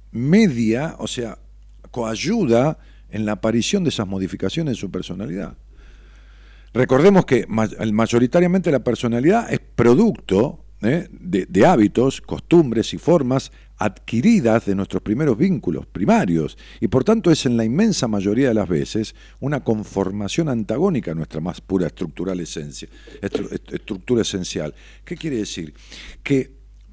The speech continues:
mayoritariamente lo que uno toma en ese proceso de domesticación, cuando es un bebé hasta que empieza a tener uso de razón y todo lo demás,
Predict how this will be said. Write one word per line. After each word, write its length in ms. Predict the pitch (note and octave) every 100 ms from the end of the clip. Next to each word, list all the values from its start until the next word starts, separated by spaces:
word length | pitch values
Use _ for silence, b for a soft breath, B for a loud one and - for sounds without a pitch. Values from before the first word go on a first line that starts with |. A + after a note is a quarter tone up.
| -
mayoritariamente 1000 | C3 C#3 D#3 D#3+ A#3 A#3 C#3+ A#2 G2+ A2+
lo 160 | A2 G#2
que 80 |
uno 180 | G3+ F3+
toma 400 | A#2+ B2 F2+ E2
en 120 | - A#2+
ese 180 | C3+
proceso 480 | A#2 A2 - D3 B2
de 80 | G2+
domesticación, 840 | F2+ F2 E2+ - - D#2 A2+ F2+ E2
cuando 260 | D#2 E2+
es 140 | G#2 G#2+
un 120 | E2+
bebé 400 | E2+ F2+ G2 D#2+
hasta 260 | - - D#2+
que 160 | - D2
empieza 380 | E2 E2 A2 G2
a 40 |
tener 320 | E2 F#2+ F#2+ -
uso 280 | G2+ G2+ F#2
de 80 | E2+
razón 400 | E2+ - G2+ F#2
y 60 |
todo 160 | E2 G2+
lo 80 | F#2
demás, 340 | D2+ C#2+ D#2+